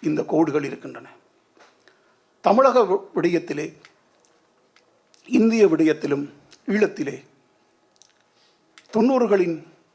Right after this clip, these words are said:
நடுப்பகுதியிலிருந்து ஒரு கொள்கை கடைப்பிடிக்கப்பட்டது. நான் அப்போது அரசியல் ஆய்வாளனாக இருந்தேன்.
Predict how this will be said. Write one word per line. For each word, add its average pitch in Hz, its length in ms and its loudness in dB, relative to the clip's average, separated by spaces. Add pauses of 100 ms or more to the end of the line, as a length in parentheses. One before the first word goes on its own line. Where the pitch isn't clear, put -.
(180)
நடுப்பகுதியிலிருந்து 160 1000 -2 (420)
ஒரு 156 440 -6 (1500)
கொள்கை 196 340 0
கடைப்பிடிக்கப்பட்டது. 147 880 -4 (1500)
நான் 165 160 -2
அப்போது 151 300 0
அரசியல் 147 380 -6
ஆய்வாளனாக 127 540 -14
இருந்தேன். - 380 -20